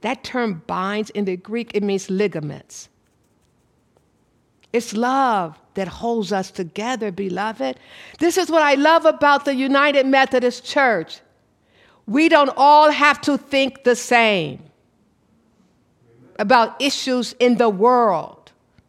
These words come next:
Some may be pro, some may be anti. But here's the thing. The love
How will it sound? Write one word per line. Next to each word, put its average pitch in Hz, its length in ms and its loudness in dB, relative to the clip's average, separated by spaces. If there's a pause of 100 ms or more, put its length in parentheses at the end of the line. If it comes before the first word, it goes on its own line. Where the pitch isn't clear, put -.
(3750)
Some 294 460 4
may 277 180 4
be 262 420 -2
pro, 269 960 0 (460)
some 277 440 2
may 269 200 2
be 262 560 -4 (220)
anti. 202 640 -2 (1900)
But 180 100 -12
here's 202 280 -8
the 170 60 -10
thing. 165 520 -16 (1700)
The 208 160 -2
love 294 720 0